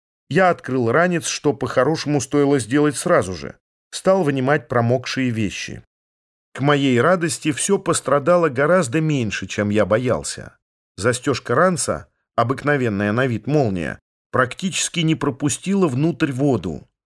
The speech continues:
Намок только рулон туалетной бумаги, безропотно выполнивший роль силикагеля. Коробок со спичками оказался сухим. Теперь следовало найти дрова. Веток и деревяшек на маленьком каменистом пляже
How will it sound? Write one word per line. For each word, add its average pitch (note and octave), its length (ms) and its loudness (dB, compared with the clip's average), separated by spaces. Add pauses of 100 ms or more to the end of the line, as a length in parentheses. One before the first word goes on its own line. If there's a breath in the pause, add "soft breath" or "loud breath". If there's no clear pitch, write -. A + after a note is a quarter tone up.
(140)
Намок C3+ 400 0
только D#3 320 0
рулон D3+ 380 2
туалетной D3+ 500 2
бумаги, B2+ 680 0 (260)
безропотно C#3 720 0
выполнивший C#3 680 0
роль C3 280 2 (160 loud breath)
силикагеля. B2 960 0 (600)
Коробок B2+ 420 2
со - 140 -2
спичками F3 640 -2 (220)
оказался A2 640 -2
сухим. G#2 580 -8 (400)
Теперь F3 460 -2
следовало C#3 600 0
найти B2+ 440 -2
дрова. A2 580 0 (540)
Веток B2+ 480 0
и A#2+ 40 -2
деревяшек B2+ 600 0
на G#2+ 100 -2
маленьком A#2 480 -2
каменистом A#2+ 600 0
пляже D3 460 0